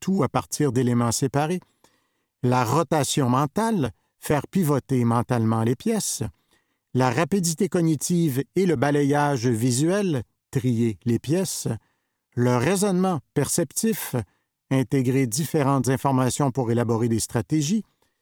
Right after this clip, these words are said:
la flexibilité cognitive, alterner différentes stratégies, ainsi que la mémoire de travail et épisodique, retenir l'emplacement spatial et les images du puzzle.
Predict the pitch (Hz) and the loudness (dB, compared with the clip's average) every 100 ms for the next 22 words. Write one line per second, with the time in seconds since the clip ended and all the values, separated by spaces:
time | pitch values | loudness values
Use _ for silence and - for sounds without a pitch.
0 | _ _ _ - 117 - 208 - - 202 | _ _ _ -2 -2 0 -2 -2 -2 0
1 | 196 165 180 151 151 139 156 - 220 233 | 0 0 0 0 0 0 0 -2 0 0
2 | 139 123 - _ _ - 131 113 160 151 | -2 -8 -12 _ _ -2 -2 0 -2 0
3 | 170 202 147 - 135 127 123 - 131 - | 0 0 -2 -2 0 0 -2 -2 -4 -2
4 | 156 151 226 - _ _ _ _ - 175 | -2 0 -4 -4 _ _ _ _ -2 0
5 | 196 - 262 214 143 139 147 151 139 156 | 0 0 -2 0 2 2 2 2 0 -2
6 | 196 147 131 165 196 190 - 165 190 - | 0 0 2 2 0 -2 -2 -2 -2 -4
7 | - 160 - 180 160 117 151 - - 107 | -4 -2 0 0 0 2 -2 -2 -6 -6
8 | - _ - 98 107 - 117 170 170 143 | -8 _ -10 -4 -4 0 0 2 0 0
9 | 147 127 147 117 165 143 196 196 185 131 | -2 -2 0 0 0 0 0 0 0 0
10 | 131 151 170 196 175 131 170 160 131 135 | 0 0 0 0 -2 -4 -2 0 2 0
11 | 107 98 | -2 -6